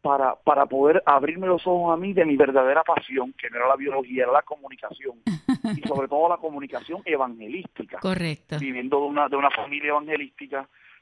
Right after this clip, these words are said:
Speaker 1: pues yo tardé mucho en entender que,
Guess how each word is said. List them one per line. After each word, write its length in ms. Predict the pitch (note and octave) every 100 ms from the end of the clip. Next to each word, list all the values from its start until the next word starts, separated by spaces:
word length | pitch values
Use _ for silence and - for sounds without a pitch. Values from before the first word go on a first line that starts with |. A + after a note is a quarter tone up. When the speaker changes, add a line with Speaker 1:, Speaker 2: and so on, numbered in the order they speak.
| _
Speaker 1:
pues 220 | C#3 C3 - - -
yo 280 | C3+ D3 D3 -
tardé 320 | D3+ D3 D#3+
mucho 340 | D#3+ E3+ - D#3
en 100 | D#3
entender 680 | D3 - C#3+ C#3 C#3 B2+ _ _ _ - - _ -
que, 320 | D3 C#3